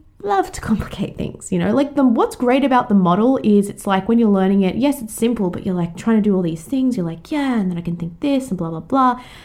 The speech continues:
And then what I hear and I'm about to tell you, you're just like, "That's fucking it." This is the most fucking important part that you need to do out of, like, all this work, I would say. Yes, understanding the model, how it objectively works, thinking new thoughts, yes.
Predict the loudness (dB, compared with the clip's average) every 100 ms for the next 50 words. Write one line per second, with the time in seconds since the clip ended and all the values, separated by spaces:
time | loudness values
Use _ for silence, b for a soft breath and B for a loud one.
0 | B 0 0 2 2 4 4 4 2 0
1 | -2 -6 0 2 4 4 2 2 0 -2
2 | -4 -4 -8 -6 -6 -6 -6 -4 -6 -4
3 | -2 -2 -4 b b b b b _ -20
4 | -20 0 2 2 0 0 -4 2 4 6
5 | 4 0 -10 -4 -2 0 0 0 0 -2
6 | -4 -6 -6 -6 -8 -2 -2 -2 -6 -4
7 | -4 -4 -6 -6 -6 -8 -8 -10 -4 -2
8 | -2 -6 -8 -8 -8 -10 -6 -6 -6 -8
9 | -10 -10 -12 -14 B B -4 0 0 -4
10 | -18 b b 0 0 0 0 0 2 2
11 | 2 0 -4 -10 -4 0 0 0 -4 -6
12 | -4 -4 -2 -2 -6 -8 -6 -2 0 0
13 | 0 -2 -2 -4 -4 -10 -8 -6 -4 -6
14 | -8 -20